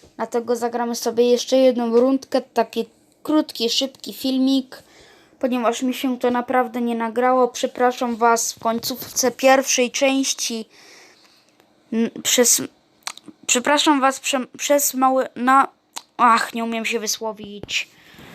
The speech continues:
Przepraszam was za małego fajla. No, przepraszam. To nie było w planach.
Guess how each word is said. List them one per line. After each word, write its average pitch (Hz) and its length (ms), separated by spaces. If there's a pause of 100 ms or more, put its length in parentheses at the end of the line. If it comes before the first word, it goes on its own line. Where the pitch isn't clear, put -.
(1500)
Przepraszam 294 580
was 277 180
za 233 260
małego 247 460
fajla. 202 520 (1000)
No, 233 400 (760)
przepraszam. - 840 (880)
To 240 100
nie 240 160
było 240 320
w 233 60
planach. 226 680